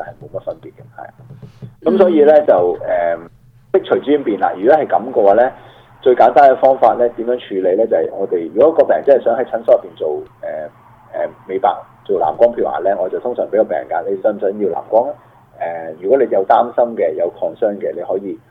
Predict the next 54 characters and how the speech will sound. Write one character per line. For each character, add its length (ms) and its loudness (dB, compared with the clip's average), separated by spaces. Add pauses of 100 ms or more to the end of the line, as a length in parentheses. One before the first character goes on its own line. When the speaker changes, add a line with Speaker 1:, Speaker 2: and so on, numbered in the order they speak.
(220)
Speaker 1:
唔 40 -20 (140)
照， 260 -2
我 60 -14
就 100 -8
噉 160 -6
同 140 -14
你 80 -12
搽 240 -10
藥 80 -10
水 160 -12
都 240 -8
得。 100 -4 (1400)
Speaker 2:
係 400 -8
嘅， 340 -8 (100)
原 100 -4
來 80 -4 (240)
係 20 -12
噉。 460 -10 (600)
Speaker 1:
係 100 -4
啦， 180 -2
噉 200 -2
所 120 4
以 180 0
就 100 -2
係， 280 -2
我 80 -2
通 160 -4
常 140 -2
就 60 -6
畀 160 -4
返 200 2
個 140 2
病 140 -2
人 180 -8
去 320 -8 (100)
選 80 -14
擇 200 0
啦， 80 -18 (100)
去 60 -14
自 120 -10
己 80 -4
處 180 -14 (100)
理 80 -14
啦。 80 -20 (340)
Speaker 2:
嗯。 80 2
Speaker 1:
OK， 100 4 (200)
噉 120 2 (220)
講 140 4
返 200 6
屋 160 2
企 180 4
做 140 2
嗰 160 2
個， 100 2